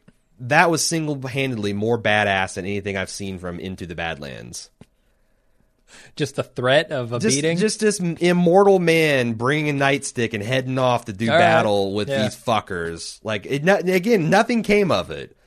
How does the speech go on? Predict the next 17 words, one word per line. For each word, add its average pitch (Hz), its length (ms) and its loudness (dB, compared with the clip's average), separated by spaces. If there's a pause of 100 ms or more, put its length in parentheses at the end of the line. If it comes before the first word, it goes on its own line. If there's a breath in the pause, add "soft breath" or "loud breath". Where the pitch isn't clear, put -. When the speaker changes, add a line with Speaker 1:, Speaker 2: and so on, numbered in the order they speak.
(120)
Speaker 1:
But 139 220 -4
this, 175 240 0
and 147 200 -2
the 143 60 2
way 151 180 2
they 160 140 0
hit 165 180 -4
the, 143 100 -4
the 113 360 -4
music 165 480 -2
with 202 200 0
it, 220 140 0
it's 151 160 -8
like, 117 240 0
"Aw, 135 520 4
shit, 113 680 -4 (300)
retribution." 123 920 -4